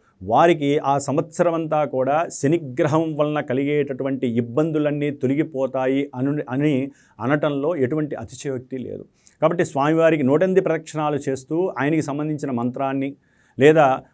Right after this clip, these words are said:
"ఓం హనుమతే నమః, ఓం హనుమతే నమః" అని గాని, లేకపోతే "శ్రీరామ రామ రామేతి" మంత్రాన్ని గాని జపిస్తూ ఉంటే, అసలు ఆ మంత్రాన్ని జపిస్తే గనక, ఆ నామాన్ని,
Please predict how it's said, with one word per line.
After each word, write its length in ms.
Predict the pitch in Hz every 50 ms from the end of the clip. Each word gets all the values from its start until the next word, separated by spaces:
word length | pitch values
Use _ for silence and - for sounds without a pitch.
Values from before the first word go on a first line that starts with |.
| _ -
"ఓం 320 | 127 143 147 156 160 156 147
హనుమతే 500 | - 123 139 147 - - 143 139 143 139
నమః, 420 | 135 135 127 117 131 147 160 - -
ఓం 340 | 127 127 143 156 165 170 - -
హనుమతే 420 | 131 139 147 147 127 143 139 139 135
నమః" 240 | 131 123 117 110
అని 200 | 123 123 123 123
గాని, 240 | 117 117 117 117 120
లేకపోతే 320 | 123 - - 143 151 190 175
"శ్రీరామ 500 | - - 135 156 165 170 165 165 165 160
రామ 240 | 151 147 147 143
రామేతి" 400 | 143 139 135 139 139 139 139 143
మంత్రాన్ని 480 | 135 120 110 117 120 139 139 139 143 135
గాని 220 | 127 127 123 123
జపిస్తూ 460 | 107 120 120 127 165 156 - - - 156
ఉంటే, 280 | 135 123 123 123 139
అసలు 240 | 131 117 - - 123
ఆ 320 | 107 107 120 117 131 139
మంత్రాన్ని 440 | 143 131 135 147 147 175 185 185 170
జపిస్తే 400 | 131 135 135 151 - - - 147
గనక, 300 | 131 123 117 117 117 -
ఆ 220 | 147 131 113 113 117
నామాన్ని, 720 | 110 110 120 131 143 139 139 139 143 131 110 110 117 123